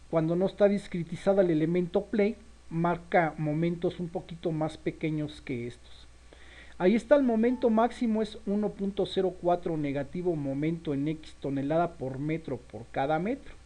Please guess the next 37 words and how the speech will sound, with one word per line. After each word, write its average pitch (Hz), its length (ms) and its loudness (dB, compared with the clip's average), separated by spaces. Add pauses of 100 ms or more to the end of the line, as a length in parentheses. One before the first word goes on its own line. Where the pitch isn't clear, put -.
(680)
Ya 208 180 4
con 247 180 4
esos 254 300 0
elementos 208 680 2
mecánicos 202 720 0
a 165 60 0
flexión 190 540 -4
podemos 175 480 -2
diseñarlo, 185 640 -4 (560)
¿verdad? 151 380 -4 (640)
Ahora 190 260 8
sigue 208 380 4
el 180 120 6
momento 175 600 0
en 175 200 0
Y, 254 220 -2 (100)
ahí 165 200 0
viene 175 240 0
el 160 60 0
momento 156 500 0
en 190 120 -2
Y, 226 340 -2
le 147 120 -2
aplicamos 156 720 -4
aquí 151 240 -4
aplicar 220 680 2
y 160 140 -4
también 160 400 0
se 170 160 -2
ve 165 160 0
la 160 100 2
distribución 139 680 -4
del 160 160 0
momento 160 520 -2
en 202 160 0
Y, 233 200 -2 (800)
¿sí? 233 220 -6